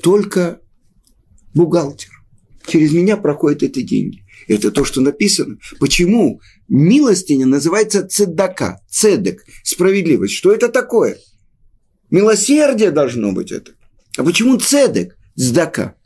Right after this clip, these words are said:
Потому что то, что тебе Творец дал, больше для нужды других. А если я использую это для себя, я неправильно действую. Больше того, то есть это ты обязан дать,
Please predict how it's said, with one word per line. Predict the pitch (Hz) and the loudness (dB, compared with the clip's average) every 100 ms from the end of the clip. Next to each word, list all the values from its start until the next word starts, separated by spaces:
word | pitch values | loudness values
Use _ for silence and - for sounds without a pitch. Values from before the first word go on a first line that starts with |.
| _ _ _ _ _ - _ - - | _ _ _ _ _ -20 _ -20 -4
Потому | 185 190 208 | 0 2 2
что | 208 - | 2 -2
то, | 208 262 262 | 0 0 0
что | - 208 | 0 0
тебе | 202 185 220 | 0 0 0
Творец | - 165 175 202 143 | 0 0 2 0 -2
дал, | 123 180 135 | -2 0 0
больше | 117 135 135 113 - 90 - - - - | 0 2 2 0 -6 -8 -8 -12 -18 -10
для | 160 196 220 | 0 2 4
нужды | 202 147 120 143 147 - _ - | 2 2 2 0 0 -10 _ -10
других. | 165 147 147 208 208 - _ _ _ _ _ - - - _ - - - | -4 -4 -4 -8 -8 -16 _ _ _ _ _ -16 -16 -18 _ -20 -16 -2
А | 220 | 2
если | 226 277 220 208 | 4 2 2 2
я | 196 226 208 | 2 2 2
использую | - 214 226 170 175 | 2 0 2 2 0
это | 180 202 180 | 0 -2 0
для | 151 165 180 | 0 0 0
себя, | - 135 110 110 123 - - | 0 0 2 0 -4 -14 -6
я | 147 | -2
неправильно | 147 151 151 131 131 143 151 151 _ _ _ _ _ _ - | 0 0 0 2 2 2 0 -4 _ _ _ _ _ _ -4
действую. | 151 247 214 - - | 0 2 0 -4 -6
Больше | - 135 208 277 - 208 | -2 2 2 2 0 0
того, | 170 117 - - - | -2 -2 -6 -10 -2
то | 190 | 2
есть | 180 - - | 2 -2 -2
это | 220 226 | -2 -2
ты | 220 233 | 0 0
обязан | 196 156 156 262 294 202 214 151 113 | 0 -2 2 2 2 0 0 -2 -2
дать, | 120 104 95 - | -4 -4 -6 -18